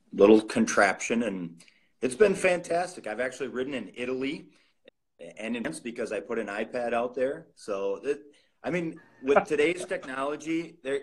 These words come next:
Speaker 1: you can do anything. Like, seriously, you can do anything. So whatever you're thinking about this Saturday morning to do, just go figure out how to do it.
Speaker 2: Do it.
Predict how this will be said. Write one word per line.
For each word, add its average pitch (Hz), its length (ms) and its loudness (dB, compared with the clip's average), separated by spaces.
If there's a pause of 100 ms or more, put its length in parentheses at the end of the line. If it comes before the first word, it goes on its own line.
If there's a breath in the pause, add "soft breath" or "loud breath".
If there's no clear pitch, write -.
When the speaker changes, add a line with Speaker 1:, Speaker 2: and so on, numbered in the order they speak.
(140)
Speaker 1:
you 147 120 -8
can 190 140 -6
do 190 180 -2
anything. 143 560 -6 (140)
Like, - 180 -8
seriously, 175 540 -8
you 131 120 -4
can 208 140 -8
do 214 160 4
anything. 160 520 -6
So 127 420 -4 (400)
whatever 202 320 -2
you're 160 260 0
thinking 160 300 -4
about 139 240 -2
this 127 200 -8
Saturday 139 280 -2
morning 127 320 -4
to 113 80 -6
do, 123 460 -4
just - 260 -6 (220)
go 139 160 2
figure 175 340 -4
out 175 140 0
how 165 160 0
to 170 60 0
do 151 240 -2
it. - 180 -10 (360)
Speaker 2:
Do 139 160 -2
it. - 160 -2